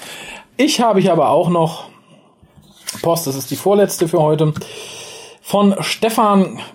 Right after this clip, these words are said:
der uns geschrieben hat. Und, äh, zwar schreibt er:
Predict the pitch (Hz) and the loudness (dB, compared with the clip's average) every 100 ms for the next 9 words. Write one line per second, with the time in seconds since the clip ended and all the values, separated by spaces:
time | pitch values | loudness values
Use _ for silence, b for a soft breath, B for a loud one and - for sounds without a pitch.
0 | _ _ _ _ - 156 160 147 147 147 | _ _ _ _ -6 0 2 2 0 -2
1 | 135 - 135 131 196 240 311 - - 175 | -2 -6 -4 -2 0 2 0 -4 -2 2
2 | 180 185 170 170 165 - 180 170 117 120 | 2 2 4 4 2 2 0 2 0 0